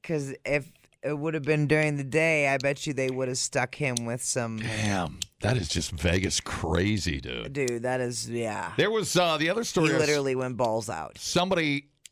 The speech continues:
Speaker 2: was, uh, holding somebody a hostage at Caesar's Palace or something.
Speaker 1: What?
Speaker 2: Yeah, some guy pulled a lady into with a room at Caesar's, and, uh,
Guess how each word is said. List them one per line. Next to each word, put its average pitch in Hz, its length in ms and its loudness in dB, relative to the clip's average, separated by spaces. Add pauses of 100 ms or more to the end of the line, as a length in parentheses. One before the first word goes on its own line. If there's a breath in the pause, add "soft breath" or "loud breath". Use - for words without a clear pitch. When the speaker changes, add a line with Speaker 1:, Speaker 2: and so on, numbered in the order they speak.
(140)
Speaker 2:
was, 117 480 0
uh, 107 300 4
holding 143 360 0
somebody 143 380 0
a 98 80 -2
hostage 131 840 -2
at 98 140 0
Caesar's 123 480 0
Palace 107 640 -2
or 143 140 -4
something. 151 440 -2 (120)
Speaker 1:
What? 127 500 -16 (380 soft breath)
Speaker 2:
Yeah, 127 200 4
some 147 260 2
guy 131 300 2
pulled 131 300 0
a 117 40 4
lady 107 460 0
into 95 180 0
with 85 140 2
a 82 80 2
room 104 400 2
at 87 80 -4
Caesar's, 104 720 -2 (480)
and, 98 420 2
uh, 85 340 0